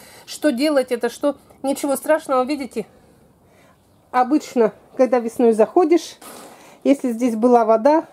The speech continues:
видите, оттуда все тут текло, тут была сырость. Эта зелень, она возникает очень часто, ничего страшного, перекопать, прорыхлить.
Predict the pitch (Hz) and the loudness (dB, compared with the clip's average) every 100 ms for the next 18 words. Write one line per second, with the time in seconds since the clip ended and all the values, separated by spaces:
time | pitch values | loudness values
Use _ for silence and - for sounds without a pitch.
0 | _ - 277 262 240 - 233 214 - 226 | _ 0 0 2 0 0 -4 -4 -2 -4
1 | 214 - 226 262 311 302 214 202 226 226 | -4 -6 -4 2 2 2 -2 2 2 0
2 | - 320 285 - _ _ - - _ 269 | 0 2 2 -2 _ _ -20 -20 _ -2
3 | 277 262 302 254 233 240 240 240 247 254 | 0 2 2 2 2 2 0 0 0 2
4 | 240 240 240 - 240 - 381 - 330 277 | 0 -2 -6 -4 -4 0 0 4 4 4
5 | 262 254 320 330 311 254 247 302 285 277 | 2 2 0 0 2 2 2 2 0 2
6 | 277 320 311 311 - _ - 262 269 294 | 0 2 -2 -4 -18 _ 0 2 4 0
7 | - 247 233 - | 0 -2 -2 -4